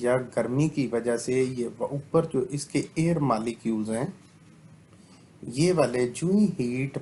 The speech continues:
पकड़ते हैं या इनको heat मिलती है तो ये expand होते हैं, Expand होकर ये less dense हो जाते हैं, Density कम हो जाती है, वज़न इनका कम हो जाता है, light हो जाते हैं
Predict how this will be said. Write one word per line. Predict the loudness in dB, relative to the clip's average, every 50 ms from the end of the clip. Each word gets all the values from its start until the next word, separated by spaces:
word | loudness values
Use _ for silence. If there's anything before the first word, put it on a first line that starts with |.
| -4
पकड़ते | -4 -4 -2 -2 -4 -4 -2 -2 -2
हैं | -2 -2 -2 -2 -2
या | -2 -2
इनको | -2 -4 -6 -4 -4 -6
heat | -4 -4 -4 -4 -4 -4 -6 -4
मिलती | -4 -2 -2 -4 -6 -6 -6 -6 -2 -2
है | 0 0 0 -2
तो | -2 -2 -4 -4
ये | -2 0 0 0 0 -2 -4
expand | -6 -6 -8 -12 -14 -6 -4 -2 0 2 2 2 2 2 0
होते | -2 -4 -4 -6 -6 -8 -8 -8
हैं, | -8 -8 -10 -14 -20 -20 -20 -20 -20 -20 -20 -20 -20 -20 -20 -20 -20 -20 -20 _ _ -20 -20 _ -20 _ _ -6
Expand | -6 -6 -6 -10 -2 0 2 4 4 4 4 2 2 0
होकर | 2 2 2 0 0 0 0 2 4 4 2 0 -4 -4
ये | -2 0 0 0
less | 0 -2 0 0 2 2 2 -2 -8 -8 -4
dense | -2 0 0 0 0 -2 -4
हो | -2 -4 -2
जाते | -2 -4 -6 -6 -8 -12 -10
हैं, | -10 -10 -12 -14 -20 -20 -20 -18 -14 -6
Density | -2 0 0 0 0 -2 -4 -6 -6
कम | -4 0 2 2 2 2
हो | 2 0 -2 -2
जाती | -4 -4 -6 -6 -8 -8 -6 -4
है, | -2 -2 -2
वज़न | -2 -4 -2 0 0 0 0
इनका | 0 -2 -2 -2 -2 -4 -2 -2
कम | 0 2 2
हो | 2 2 2 0 -4 -4
जाता | -4 -4 -4 -2 -2 -2
है, | -2 -2 -6 -6
light | -4 -2 -2 -2 -2 -2 -2
हो | -2 -2 -2
जाते | -2 -4 -4 -4 -6 -12 -12
हैं | -12 -12 -14 -16